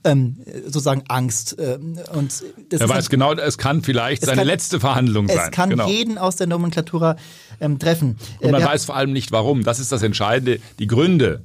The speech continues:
Speaker 2: natürlich, äh, Liebelei mit dem Trotzkismus, das ist eine Möglichkeit, aber so offen ist es ja in den seltensten Fällen gewesen. Man weiß eigentlich nicht, was habe ich Falsches gemacht. Wer verrät einen auch, wer denunziert, auch das spielt eine ganz wichtige Rolle in diesem Buch.
Speaker 1: Trotz Dokumentationsfaktor kann man dem Roman eben ke-,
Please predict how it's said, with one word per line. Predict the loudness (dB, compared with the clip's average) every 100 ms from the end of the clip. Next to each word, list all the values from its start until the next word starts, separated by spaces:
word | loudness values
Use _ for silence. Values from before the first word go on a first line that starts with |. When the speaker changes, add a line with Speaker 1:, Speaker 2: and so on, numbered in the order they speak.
| -6
Speaker 2:
natürlich, | -4 0 0 0
äh, | -2 -2 -2 -4 -6 -8 -8 -10 -12 -14 -14 -10
Liebelei | -2 2 4 2 2
mit | 0
dem | -2
Trotzkismus, | -2 -2 -2 -2 -2 0
das | 0
ist | 0 -2
eine | 0 2 0 -2 -12
Möglichkeit, | -2 -2 0 -4 -2
aber | 0 2
so | 2 0
offen | -2 -4
ist | -4
es | -2
ja | 0
in | 2
den | 4
seltensten | 2 2 -2
Fällen | 2 2 4
gewesen. | 2 2 2
Man | 2 2
weiß | 2 0 -2
eigentlich | -2 0
nicht, | -2 -2 -2
was | 0 0
habe | -2
ich | 0
Falsches | 0 0 -2
gemacht. | -6 -8 -18 -6
Wer | -2 0
verrät | 0 0 2 0 -2
einen | -2 0 0
auch, | 0 0 0 2
wer | 2
denunziert, | 4 2 2 2 2 2 0
auch | 0
das | 0 0 -4
spielt | -4 0
eine | 2
ganz | 2 0
wichtige | 0 2 4
Rolle | 4 2
in |
diesem | -2 -4
Buch. | -4 0
Speaker 1:
Trotz | 0 0 -2
Dokumentationsfaktor | -2 0 0 0 0 2 2 2 -2 -6 -14 -20 -20 -20 -20 -20 -20 -4 -2 -2 -4 0 4 2
kann | 0 0
man | 2 2
dem | 2
Roman | 2 2 2 0 -2 -4
eben | -2 -2 -4 -6 -10
ke-, | -10